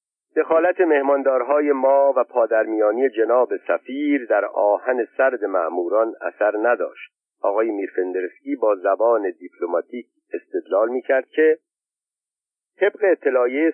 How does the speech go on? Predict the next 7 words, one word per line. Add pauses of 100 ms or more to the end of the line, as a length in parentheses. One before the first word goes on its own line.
سازمان
بهداشت
جهانی
وابسته
به
سازمان
ملل